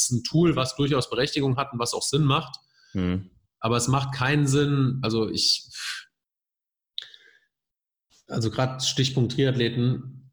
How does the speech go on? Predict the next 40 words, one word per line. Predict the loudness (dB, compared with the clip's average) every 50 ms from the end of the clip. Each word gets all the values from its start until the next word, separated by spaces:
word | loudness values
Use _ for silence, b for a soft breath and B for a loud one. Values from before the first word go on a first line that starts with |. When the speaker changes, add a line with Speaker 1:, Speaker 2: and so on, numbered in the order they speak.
| _ -8
Speaker 1:
ich, | -4 -4
ich | -4 -4 -4 -4 0
sehe | 0 2 2
da | 2 2
manche, | 2 0 0 0 0 -2
die | 0 0
schwimmen | 0 2 2 2
mit | 2 2 0
Pedalgröße | 0 2 2 0 0 0 -2 0 0 0 -4
fünf | -4 -4 -2 0 0 0 0 0
durch | 0 -2 -2 -2
die | -4 -2
Gegend. | -2 -2 0 -2 -2
Das | 0
ist | -2 -2 0 0
das, | 0 0
was | 0 -2 0 0
ich | -2 -2
früher | 2 2 2 2
geschwommen | 2 0 -2 0 0 0
bin. | 0 0
Also | 0 0 0 2
wenn | 2 2
ich | 2 2
jetzt | 0 0 2 0
schwimmen | 2 2 4 4 6 4 4
gehen | 4 4 4 4 4
würde, | 4 4 4 4 4 2
würde | 2 2 0
ich | 2 2 2
niemals | 4 4 4 2 0 0
Pedalgröße | 0 0 2 2 0 2 0 0 0 -2
fünf | 0 0 2 2 2 0
anziehen, | 0 -2 0 0 0 0 0
weil | 0 0
ich's | 0
überhaupt | 0 -2 -2
nicht | -4 -2 0
durchziehen | 0 0 0 -2 -2 -4 -4
kann. | -4 -10 -14